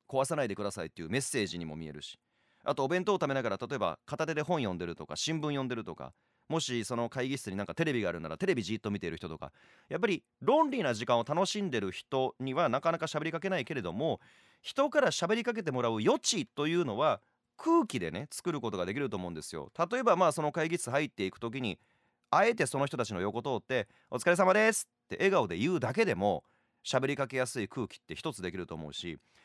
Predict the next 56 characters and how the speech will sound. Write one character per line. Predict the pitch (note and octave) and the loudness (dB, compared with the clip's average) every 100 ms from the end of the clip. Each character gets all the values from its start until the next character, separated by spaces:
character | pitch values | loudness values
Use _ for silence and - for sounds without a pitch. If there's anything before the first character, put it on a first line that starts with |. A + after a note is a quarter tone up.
| _ _ | _ _
あ | - | -2
と | F#3+ | 2
や | F3 | 2
っ | - | 2
ぱ | |
り | A#3+ E3 _ _ | -2 -2 _ _
ポ | - A3 | 2 2
イ | B3+ | 2
ン | B3+ | -4
ト | A#3+ | -4
で、 | A3+ | 0
な | E3+ D4 | 2 2
ん | - | 2
か | G#3 | 0
そ | F#3 | 2
の | G3+ | 0
向 | D#3+ | 0
こ | - A#3+ | 0 2
う | |
が、 | F3+ C#3+ - _ - | 4 4 2 _ 2
「え、 | A3 A3+ _ _ _ _ _ _ _ | 2 2 _ _ _ _ _ _ _
ピ | G#3+ | 0
ロ | A#3+ | 2
ー | G3+ | 2
ズ | |
さ | D#3 A#2+ F2 | 4 4 4
ん、 | - _ _ _ _ _ - | -2 _ _ _ _ _ 2
な | D#3+ | 4
ん | |
か | D3 - _ - | 4 -2 _ -6
い | D3 | -6
っ | - | -4
つ | - | 0
も | B3 A#2+ | 4 4
め | F#2+ A2+ | 2 2
ち | |
ゃ | D3 | 0
く | |
ち | - | 0
ゃ | F3+ _ - | -4 _ -2
可 | A3+ C#4+ | 4 4
愛 | B3 B2+ G2 | 4 2 -2
い | |
風 | - D#3+ | -2 -2
呂 | |
敷 | D#3 - - | 0 -2 -4
使 | - C#3 | -4 -4
っ | |
て | - C3 | 0 2
ま | B2+ | 2
す | - C3 | 2 2
ね」 | E3+ D#2+ - _ | 4 2 -2 _
と | - | -8
か | D2+ | -4
さ、 | C#2+ C#2+ - _ _ _ _ _ _ _ - | -2 -4 -6 _ _ _ _ _ _ _ 0
「え、 | C3+ | 0